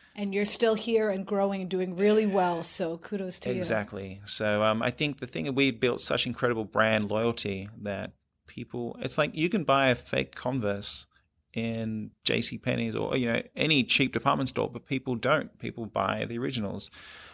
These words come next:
Speaker 2: Um, and I think that sort of established, um, my mindset and said, "Okay, we're, we're a company that people believe in. We need to continue to innovate, continue to push the industry forward." And especially once we are able to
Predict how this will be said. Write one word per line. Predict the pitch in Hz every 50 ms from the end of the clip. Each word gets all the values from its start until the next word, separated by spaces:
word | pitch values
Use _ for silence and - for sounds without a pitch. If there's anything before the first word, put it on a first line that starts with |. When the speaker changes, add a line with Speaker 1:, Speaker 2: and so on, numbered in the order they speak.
| - _ -
Speaker 2:
Um, | 117 107 107 104 101 101 104 101 104 - _ - - - - _ _ _ _
and | - 107 104 104
I | 104
think | 107 - 120 113 101 - - - - - - - _ -
that | 95 107 113 113 117 - -
sort | - - 120 107
of | 101 101
established, | 101 - - 107 98 101 98 95 90 - - - - - -
um, | 107 98 98 95 95 95 95 - -
my | - 101 101 98
mindset | 98 95 95 95 92 - - 90
and | 95 95
said, | - - 98
"Okay, | 95 92 - 101 98 98
we're, | 101 104 101 98 101 101 104
we're | - 107 104 104
a | 104 101
company | - - 107 104 - 107 104 101
that | 95 98 98 -
people | 113 101 104 98
believe | 101 104 101 101 107 107 101
in. | 104 101 98 101 101
We | 98 98
need | 101 95
to | 98
continue | - 107 104 - - 110 104 98
to | 95 98
innovate, | 101 104 101 95 98 95 92 98 - - _ _ -
continue | - - - - 113 104
to | 101 98
push | - - - 113 - -
the | - 104
industry | 98 101 98 - - 101
forward." | 98 - 104 101 98 98 101 - - - - - - - - - - - _ -
And | - 104 107 110
especially | - - 127 123 117 - - 117 113 107 107 104 104
once | 101 98 104 107 107 104 - -
we | - 104 104 101 101 101 95
are | 95 101 98 95
able | 101 101 98 - 104 -
to | - - 104 101 98 98 98